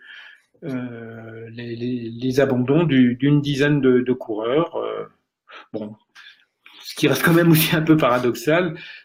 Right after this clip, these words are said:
parce que sur me-, les autres courses, euh, ben, il n'y avait pas de traces, il y avait juste un balisage, j'ai eu moins d'abandons. Aussi, il faut dire que là, c'est comme c'était une course un peu plus élitiste, euh, le, le, les temps pour terminer donc, euh, étaient beaucoup plus justes. Donc, il y avait une barrière horaire de soixante heures. Alors, soixante heures, euh,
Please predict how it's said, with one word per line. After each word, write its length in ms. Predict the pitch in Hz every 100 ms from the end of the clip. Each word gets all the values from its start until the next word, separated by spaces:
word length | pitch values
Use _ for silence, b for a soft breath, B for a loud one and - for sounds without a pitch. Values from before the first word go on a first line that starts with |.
| B
parce 180 | 120 -
que 100 | 123
sur 200 | - 127
me-, 460 | 127 120 117 113
les 240 | 113 123 123
autres 280 | 151 151 131
courses, 480 | - 156 175 - 123
euh, 160 | 117
ben, 260 | 113 110 107
il 60 |
n'y 80 | 113
avait 100 | 117
pas 120 | 117
de 100 | 113
traces, 480 | - 131 160 165 -
il 80 | 120
y 60 | 117
avait 140 | 117 117
juste 280 | 131 156 123
un 40 |
balisage, 720 | 117 107 107 131 160 160 - b b
j'ai 160 | 117 117
eu 120 | 127
moins 220 | 135 139
d'abandons. 380 | 135 123 127 98 107 117
Aussi, 280 | 117 - 165
il 80 | 156
faut 160 | 127
dire 340 | 117 135 165 170
que 320 | 135 143 143 B B B
là, 120 | 131
c'est 100 | 131
comme 120 | 147
c'était 240 | 127 123 131
une 240 | 131 131
course 280 | - 147 -
un 60 | 123
peu 120 | 131
plus 300 | - 131 120
élitiste, 600 | 120 117 - 165 185 - - B B B B
euh, 240 | 127 123 113 - B B
le, 320 | 127 127 120
le, 560 | 120 127 165 135 120 123
les 240 | 139 151
temps 180 | 165 156
pour 180 | 156 -
terminer 480 | 131 135 139 143
donc, 340 | 123 120 117 -
euh, 360 | 117 117 139 -
étaient 240 | 123 - 117
beaucoup 220 | 120 -
plus 160 | -
justes. 460 | 113 147 185 - -
Donc, 320 | 113 117 117
il 20 |
y 40 | 113
avait 120 | 117
une 140 | 117
barrière 340 | 113 113 123 110
horaire 300 | 117 123 110
de 80 | 107
soixante 500 | - 120 - 117 151
heures. 240 | 165 160
Alors, 200 | 98 85
soixante 440 | - 117 120 -
heures, 280 | 147 139 110
euh, 120 | 104